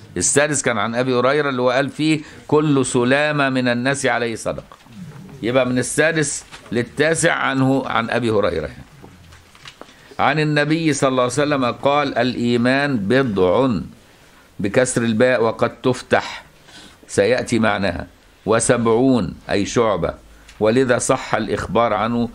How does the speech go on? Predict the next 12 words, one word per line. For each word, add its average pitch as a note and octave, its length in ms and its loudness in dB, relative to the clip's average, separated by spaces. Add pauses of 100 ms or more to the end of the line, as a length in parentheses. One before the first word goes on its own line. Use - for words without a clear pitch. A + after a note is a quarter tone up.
(240)
بستة A#2+ 720 -2
وسبعون، A2+ 640 0 (580)
وهي G#2+ 460 0 (240)
غيره C3 600 2
ضرورة C3 580 2 (760)
مغايرة G#2+ 840 0
الجزء A2 480 -4
للكل. B2 500 0 (800)
يعني A2 260 2
الشعب D3+ 580 0
غير D3+ 360 2
الإيمان A#2+ 600 0